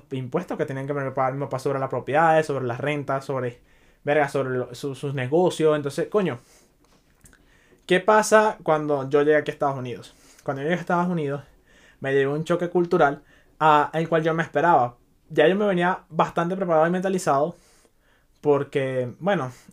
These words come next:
era algo que yo estaba esperando. Y siento que adaptarme a, a eso n-, a eso no fue tan difícil como adaptarme más que todo a las cosas le-, que son legales en este país. Y con legales no me refiero a que estaba, era un criminal, no, me refiero más que todo a cosas de impuestos, de,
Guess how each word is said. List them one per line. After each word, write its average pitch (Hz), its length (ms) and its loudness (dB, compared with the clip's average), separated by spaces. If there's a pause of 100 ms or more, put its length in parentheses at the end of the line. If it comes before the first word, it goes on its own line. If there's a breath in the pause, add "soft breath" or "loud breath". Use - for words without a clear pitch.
era 160 240 4
algo 175 180 2
que 151 160 0
yo 139 140 0
estaba 156 260 2
esperando. 147 580 -2 (500 soft breath)
Y 156 340 0
siento 170 320 -2
que 185 240 -6
adaptarme 175 880 0 (320)
a, 135 380 0 (100)
a 139 220 -2
eso 170 240 -4
n-, 160 320 -2
a 139 240 -2
eso 147 320 -2
no 151 240 -4
fue 147 200 -4
tan 147 380 -4
difícil 143 540 -6
como 139 300 -4
adaptarme 131 480 -4
más 160 160 -6
que 156 80 -6
todo 156 240 2
a 160 80 4
las 147 140 -2
cosas - 360 -14
le-, 127 320 -4 (300)
que 147 120 -2
son 151 480 -4 (800 soft breath)
legales 165 540 2
en 156 80 -2
este 151 160 -4
país. 143 260 2
Y 139 80 -4
con 147 140 2
legales 143 240 4
no 180 60 -2
me 190 60 0
refiero 165 280 2
a 175 60 0
que 160 80 -2
estaba, 139 200 0
era 139 100 0
un 156 60 -4
criminal, 139 540 -4
no, 135 160 -6
me 131 80 -4
refiero 135 340 0
más 160 140 -2
que 170 80 -2
todo 165 180 0
a 165 80 0
cosas 160 280 -6
de 151 60 -6
impuestos, 131 800 -4
de, 120 320 -6